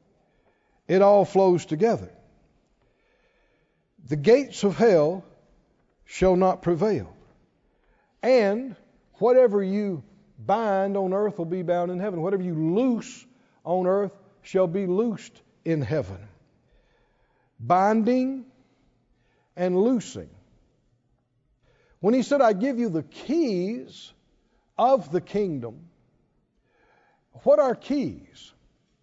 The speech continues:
Keys are control. Key, with a key, you can access, and you'll find this used in connection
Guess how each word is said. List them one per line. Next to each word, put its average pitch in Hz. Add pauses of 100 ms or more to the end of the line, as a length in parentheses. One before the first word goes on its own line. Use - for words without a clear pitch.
(840)
Keys 269
are 196
control. 160 (1700)
Key, 254
with 214
a 180
key, 233 (680)
you 214
can 185
access, 202 (680)
and 180
you'll 196
find 254
this 214
used 233
in 208
connection 196